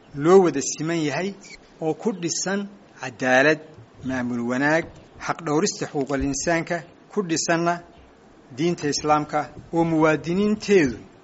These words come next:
midna ku ahayn marti ee ay u wada siman yihiin. In dastuurka Somaliland la furo si loo xaqiijiyo awood qaybsi sugan oo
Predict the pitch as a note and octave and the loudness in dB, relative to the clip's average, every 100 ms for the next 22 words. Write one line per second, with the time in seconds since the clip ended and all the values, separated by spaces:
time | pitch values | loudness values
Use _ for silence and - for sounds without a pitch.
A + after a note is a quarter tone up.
0 | - - D3 F#3 A3 - A3 D#3+ D3 F3+ | -18 -4 0 2 0 2 2 2 0 0
1 | C#3+ A2 - - - C3 - F#3 F#3 - | -2 -4 -12 -14 -4 -4 -2 -4 -4 -6
2 | - - - - - - D#3 D3+ D3+ - | -20 -20 -20 -20 -20 -6 -2 -2 -2 -4
3 | E3 C#3 B2+ - D3 D3 C3 A#2+ G#2 - | -2 -2 -2 -4 -2 0 -2 -6 -14 -20
4 | - - - - - - - F3 D#3 - | -20 -20 -20 -20 -20 -20 -10 -6 -6 4
5 | A3 G3+ F3 - D3+ D#3 D#3 D3+ D#3 F#3 | 6 6 4 -2 2 4 4 4 2 0
6 | F#3 - - - - - - - - C#3 | -6 -16 -20 -20 -20 -20 -20 -20 -8 -8
7 | - C#3+ E3+ F#3 - - - - - - | -4 0 2 0 -6 -20 -20 -20 -20 -20
8 | - - - - - F#3 F3 G3 - D#3 | -20 -20 -16 -8 -4 0 4 4 4 -2
9 | - D3 C3 - - D3 F#3+ - - - | -2 -4 -2 -4 -4 -2 -4 -6 -16 -20
10 | - - - C#3+ C#3+ C3+ - E3+ F3 - | -20 -14 -6 -2 -2 -2 2 4 4 -2
11 | - - C3 F3 F#3+ - - - - D#3+ | -4 -2 0 -2 -4 -14 -20 -20 -6 0